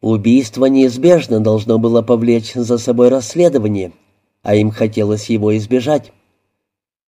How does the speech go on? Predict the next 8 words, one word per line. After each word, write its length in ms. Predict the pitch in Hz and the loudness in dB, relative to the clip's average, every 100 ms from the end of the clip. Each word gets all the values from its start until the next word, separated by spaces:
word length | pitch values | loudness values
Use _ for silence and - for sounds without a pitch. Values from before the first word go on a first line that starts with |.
| _ | _
Тут 240 | 113 117 | -2 0
наши 360 | 135 131 123 135 | 4 2 4 0
интересы 640 | - 139 127 131 131 - 131 | 0 0 2 2 2 0 0
совпадали, 760 | 139 127 139 139 170 135 92 - _ - | 0 2 2 4 2 2 -2 -8 _ -6
и 120 | 127 | -4
от 140 | 110 | -2
моих 340 | 117 120 113 - | 0 0 -2 -6
слов 420 | - 165 139 | 2 2 2